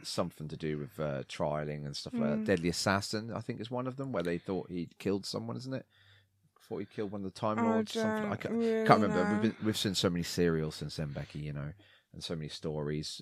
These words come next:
Speaker 1: Um, yeah. So it is basically that. It is a trial. The Doctor is on trial in a courtroom where the Valiard is the prosecution, and they're presenting it via the Matrix, uh, which is a big, basically a screen is what they're watching.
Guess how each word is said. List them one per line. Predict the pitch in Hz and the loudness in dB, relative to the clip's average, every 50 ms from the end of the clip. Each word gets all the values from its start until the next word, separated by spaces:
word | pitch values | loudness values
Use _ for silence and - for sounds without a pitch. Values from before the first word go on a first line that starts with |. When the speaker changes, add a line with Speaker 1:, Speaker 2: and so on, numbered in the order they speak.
| - - | -10 -8
Speaker 1:
Um, | 76 76 76 76 76 76 - _ - _ _ _ _ _ _ _ _ _ | -8 -6 -6 -6 -8 -10 -12 _ -20 _ _ _ _ _ _ _ _ _
yeah. | - 85 78 76 - _ - - - - _ - | -6 -4 -4 -6 -8 _ -20 -20 -20 -20 _ -4
So | - - 180 170 170 - - _ _ _ _ _ _ _ _ - | 4 8 10 10 10 8 4 _ _ _ _ _ _ _ _ 8
it | - 175 175 | 10 12 12
is | 190 185 123 | 12 12 12
basically | 110 - 143 135 135 127 - - 120 - - - 113 107 104 | 10 10 10 10 10 8 4 0 -2 -2 0 2 2 4 4
that. | 104 95 90 90 - | 6 4 4 4 4
It | - 82 62 78 | 2 2 2 2
is | 98 - | 0 -2
a | - | -2
trial. | - - - 151 131 139 139 139 135 139 139 139 - - | -2 0 2 2 2 2 2 0 -2 -2 -4 -6 -8 -8
The | - 98 | -6 -2
Doctor | - 113 - - - - - | 0 0 0 0 -2 -4 -2
is | - 87 90 92 | 0 0 0 0
on | 90 87 | -4 -6
trial | 85 - 92 87 85 85 | -4 -2 0 0 0 0
in | 82 85 | -2 -4
a | 87 | -6
courtroom | - - 123 117 117 113 - - 104 110 107 107 110 - - - - - | -2 2 4 6 6 6 4 4 2 2 2 0 -2 -8 -14 -20 -12 -4
where | - 90 87 | 0 0 0
the | 90 85 | 2 6
Valiard | - 101 98 92 90 87 85 82 80 78 78 78 - - | 6 6 6 8 6 6 4 4 4 2 0 -2 -2 -6
is | 80 80 - | -8 -8 -8
the | - - - 80 | -8 -8 -10 -8
prosecution, | - - - - - - - - - - 147 143 - - 160 151 147 - - - - - - - - | -8 -8 -6 -6 -6 -6 -6 0 4 6 6 6 6 4 2 0 -2 -8 -12 -20 -20 -20 -18 -8 -2
and | - 101 95 92 90 90 - - | 0 2 2 2 0 -2 -2 2
they're | - 98 92 90 | 2 2 2 2
presenting | - 101 90 120 127 131 127 - 123 110 | 0 -2 2 4 4 2 2 -2 0 0
it | 98 80 - | 0 0 0
via | 95 92 107 110 107 101 98 | -2 4 4 6 6 6 4
the | 90 90 | 2 0
Matrix, | 90 95 120 123 139 - - - 127 - - - - - - - - - - - - - - - - - | 0 2 4 2 4 2 2 2 2 0 0 -8 -2 0 2 2 2 0 -4 -8 -20 -20 -20 -16 -6 -2
uh, | - - 107 104 101 95 | 0 0 2 2 0 0
which | 92 - - - - - 101 | -2 -2 -4 -4 -4 -4 -4
is | 95 | -4
a | 92 | 0
big, | - 113 92 - | 0 0 0 4
basically | - 107 101 - - - - 95 90 | 4 4 4 4 -2 -2 0 2 2
a | 87 - | 2 2
screen | - - - - - - 110 104 110 107 95 85 85 85 87 90 98 - | 2 0 0 0 2 4 6 8 10 10 10 8 6 4 2 0 -2 -4
is | - - | -6 -4
what | 82 - | -2 0
they're | 65 73 87 | 0 0 2
watching. | 90 98 90 - - - - 90 82 82 | 6 6 4 4 4 -2 -2 -2 -2 -4